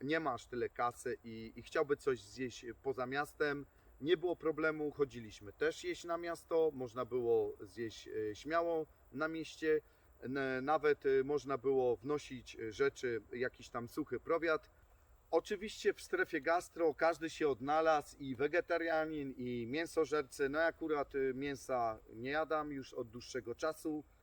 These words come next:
ale tak jak mówię, no, e, bardzo dobrze sobie pojadłem.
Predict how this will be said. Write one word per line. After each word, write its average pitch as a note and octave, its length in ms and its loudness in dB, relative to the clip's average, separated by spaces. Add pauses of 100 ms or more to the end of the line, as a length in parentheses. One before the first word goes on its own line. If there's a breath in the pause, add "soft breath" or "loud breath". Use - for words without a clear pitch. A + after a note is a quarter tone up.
(100)
ale D#3 220 -2
tak A#3 160 0
jak F#3 140 2
mówię, E3+ 460 0
no, B2 360 0 (1000)
e, A#2 40 -18
bardzo D#3 400 4
dobrze C3 340 0
sobie A#2 420 0
pojadłem. B2 580 0